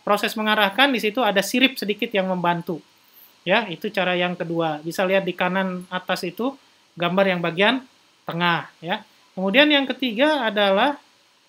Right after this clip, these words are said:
ya, ostraciform, ya. Ostraciform ini, ya, lebih kecil lagi gitu, ya. Kalau tadi, ya, bagian pinggang sampai kaki yang bergerak, ya, anggaplah gitu kalau manusia, ya. Kalau ini yang bergerak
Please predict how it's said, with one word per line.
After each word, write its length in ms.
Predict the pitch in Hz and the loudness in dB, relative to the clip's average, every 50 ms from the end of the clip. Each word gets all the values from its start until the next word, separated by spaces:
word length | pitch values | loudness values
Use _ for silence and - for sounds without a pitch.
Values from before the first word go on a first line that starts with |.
| _ - 175 | _ -8 -4
ya, 240 | 175 208 254 - - - _ _ _ _ - | -2 -2 -2 -2 -6 -16 _ _ _ _ -4
ostraciform, 1040 | 208 208 - - - 254 285 294 294 - 302 285 294 - - 226 196 165 143 127 - _ _ _ | -4 -4 -4 -2 0 2 2 2 2 2 2 0 0 0 -2 0 0 -2 -2 -6 -16 _ _ _
ya. 320 | - 180 185 226 262 - - _ _ _ _ _ - 226 | -10 -6 -4 -4 -4 -6 -12 _ _ _ _ _ -12 -10
Ostraciform 720 | 220 - 254 240 - - 247 - - - 247 247 247 226 | -6 -4 -2 -2 -2 -4 -6 -6 -4 -2 -2 -2 0 -2
ini, 400 | 208 196 185 185 196 247 302 294 - _ _ _ _ _ _ _ _ _ - | -2 -2 -2 -2 -2 -2 -4 -6 -8 _ _ _ _ _ _ _ _ _ -4
ya, 240 | 185 220 262 233 - | -2 -2 -2 -4 -6
lebih 400 | - 202 233 226 262 262 - 277 | -6 -4 -2 -2 -2 -2 -2 -4
kecil 240 | 285 - 269 247 262 | -2 0 2 4 4
lagi 320 | 294 311 294 330 320 302 | 4 4 4 4 4 4
gitu, 320 | 262 262 240 196 208 196 180 | 2 0 0 0 0 2 2
ya. 160 | 185 226 262 - _ _ _ _ _ _ _ _ _ _ _ _ - | 2 0 -2 -4 _ _ _ _ _ _ _ _ _ _ _ _ -4
Kalau 240 | 214 226 233 240 233 | -2 0 0 0 0
tadi, 400 | 233 247 247 240 233 262 254 - - _ _ _ _ _ _ _ _ _ _ | 2 0 0 2 2 0 -2 -2 -6 _ _ _ _ _ _ _ _ _ _
ya, 320 | - - 190 208 233 - - - - - - - _ _ - - - 170 | -8 -4 -4 -2 -4 -4 -8 -14 -20 -20 -20 -20 _ _ -12 -10 -4 0
bagian 480 | 196 202 196 185 202 208 208 208 196 | 0 0 0 2 2 2 2 2 0
pinggang 400 | 202 - 226 214 208 214 208 202 | -2 -4 -4 -2 0 0 0 0
sampai 240 | 190 196 202 202 208 | 0 -4 -4 -4 -4
kaki 400 | 190 - 220 240 - - 233 208 | -4 -2 -2 -2 -2 -4 -2 0
yang 160 | 196 196 190 | 0 0 0
bergerak, 480 | 190 185 170 160 151 151 170 202 - - - 151 | -2 -4 -4 -4 -4 -2 -2 -2 -4 -6 -12 -8
ya, 160 | 165 175 170 | -6 -4 -2
anggaplah 320 | 175 185 185 208 208 185 | -2 -2 -2 -2 -2 -4
gitu 160 | 190 185 190 | -4 -4 -6
kalau 240 | 175 180 170 170 160 | -4 -4 -4 -4 -4
manusia, 400 | 165 160 170 165 - 196 185 165 | -4 -6 -8 -8 -6 -6 -4 -4
ya. 160 | 165 226 294 - _ _ _ _ _ _ _ _ _ _ - | -4 -6 -8 -10 _ _ _ _ _ _ _ _ _ _ 0
Kalau 240 | 233 254 254 269 | 2 2 4 4
ini 240 | 277 311 349 339 320 | 2 2 2 2 2
yang 160 | 302 294 285 | 2 2 2
bergerak 400 | 269 285 262 220 240 285 320 320 | 2 0 0 0 0 0 0 0